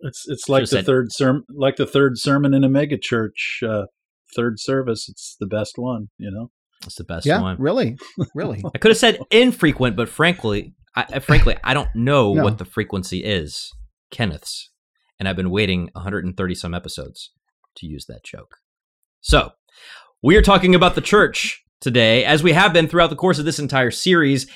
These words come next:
Speaker 2: and we're getting
Speaker 3: Yep.
Speaker 2: into some stuff that, uh, Catholics say about the church pretty much every time we go to church, uh, in the Nicene Creed. So,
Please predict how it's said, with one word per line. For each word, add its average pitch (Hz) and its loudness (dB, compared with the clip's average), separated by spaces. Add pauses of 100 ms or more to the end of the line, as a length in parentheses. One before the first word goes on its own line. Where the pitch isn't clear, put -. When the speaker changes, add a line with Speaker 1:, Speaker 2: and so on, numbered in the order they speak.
(220)
Speaker 2:
and 123 0
we're 208 4
getting 226 2
Speaker 3:
Yep. 156 6
Speaker 2:
into 143 0
some 104 -4
stuff 123 -2
that, 104 -6
uh, 95 2 (640)
Catholics 135 -2
say 131 2
about 127 2
the 104 -6
church 127 -4 (240)
pretty 131 -2
much 135 0
every 123 0
time 120 0
we 117 2
go 117 2
to 190 0
church, - -8 (340)
uh, 110 2
in 151 4
the 139 2
Nicene 143 2
Creed. 113 -2
So, 104 0